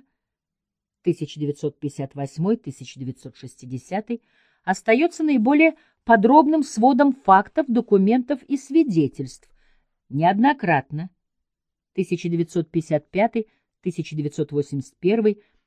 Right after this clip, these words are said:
выходили сборники «Горький в воспоминаниях современников».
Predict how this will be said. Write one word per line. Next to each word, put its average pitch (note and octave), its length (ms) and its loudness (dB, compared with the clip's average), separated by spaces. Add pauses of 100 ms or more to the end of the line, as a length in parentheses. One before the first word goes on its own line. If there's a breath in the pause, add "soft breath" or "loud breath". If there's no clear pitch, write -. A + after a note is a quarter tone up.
(160)
выходили F#3 500 2
сборники A3+ 540 2
«Горький G#3 560 4
в G3+ 80 -4
воспоминаниях F3 760 -2
современников». D#3+ 840 -4